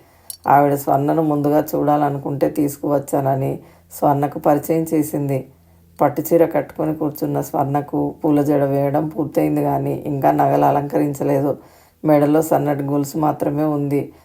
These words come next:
ఆ బంధువులు ఆవిడ స్వర్ణను పరిశీలనగా చూస్తూ, "అమ్మాయికి సింపుల్గా ఉండడమే ఇష్టం, నగలు పెట్టుకోదు" అని చెప్పి, "మా ఇంటికి ఇలాగే పంపించేయరు కదా?" అంది హాస్యంగా.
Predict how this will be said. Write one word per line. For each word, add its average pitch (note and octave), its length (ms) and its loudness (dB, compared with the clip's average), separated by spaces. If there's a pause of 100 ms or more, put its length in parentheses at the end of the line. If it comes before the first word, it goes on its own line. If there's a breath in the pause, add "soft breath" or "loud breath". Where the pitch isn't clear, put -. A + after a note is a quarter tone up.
(140 loud breath)
ఆ C#3 120 4
బంధువులు C#3+ 480 2
ఆవిడ C#3+ 400 2 (440 loud breath)
స్వర్ణను D3+ 420 2
పరిశీలనగా C#3+ 800 0
చూస్తూ, D3 640 -4 (180)
"అమ్మాయికి C#3+ 460 0
సింపుల్గా D3+ 540 0
ఉండడమే C#3+ 520 -2
ఇష్టం, D3 380 -4 (440 loud breath)
నగలు D3+ 300 4
పెట్టుకోదు" D3 560 0
అని C#3 180 0 (120)
చెప్పి, C#3 460 -4 (720 loud breath)
"మా D#3 160 4
ఇంటికి D3+ 420 0
ఇలాగే E3 420 4
పంపించేయరు D3+ 680 0
కదా?" C#3+ 340 2 (120)
అంది D3+ 240 0
హాస్యంగా. C#3+ 640 0